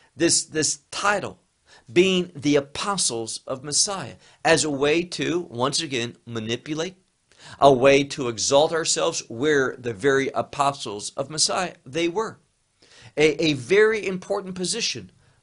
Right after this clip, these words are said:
but Paul didn't utilize that for any personal gain. He, he submitted to that call.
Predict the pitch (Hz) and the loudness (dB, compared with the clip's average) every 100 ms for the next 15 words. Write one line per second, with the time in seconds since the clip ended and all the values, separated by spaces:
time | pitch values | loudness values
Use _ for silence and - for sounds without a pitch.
0 | - 131 - - 185 196 190 180 - 160 | -8 -8 -6 2 2 2 -4 -6 -10 -10
1 | 196 214 147 117 - 101 104 _ _ _ | -6 0 0 0 -4 -8 -10 _ _ _
2 | _ - 139 - 143 156 160 - - 156 | _ -12 -10 -6 -6 -6 -8 -14 -12 -8
3 | 139 - 160 170 - 135 196 208 123 _ | -4 -6 -6 -14 -14 -8 -6 -6 -12 _
4 | _ _ _ _ - - - 190 180 175 | _ _ _ _ -20 -16 0 2 2 -2
5 | 175 175 - - 135 180 269 226 - 127 | -2 2 4 4 0 -4 -4 -4 -6 -2
6 | 113 - 127 104 90 - | -2 -2 -6 -4 -6 -16